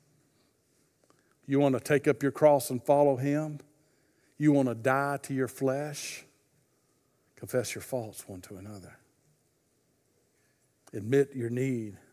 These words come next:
for help. See, we don't want others to,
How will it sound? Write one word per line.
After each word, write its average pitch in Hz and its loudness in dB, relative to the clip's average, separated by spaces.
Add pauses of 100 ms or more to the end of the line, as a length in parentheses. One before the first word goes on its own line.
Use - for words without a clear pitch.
(180)
for - -10
help. - -8 (1040)
See, 143 -2
we 151 6
don't 156 6
want 143 4
others 135 2
to, 110 -4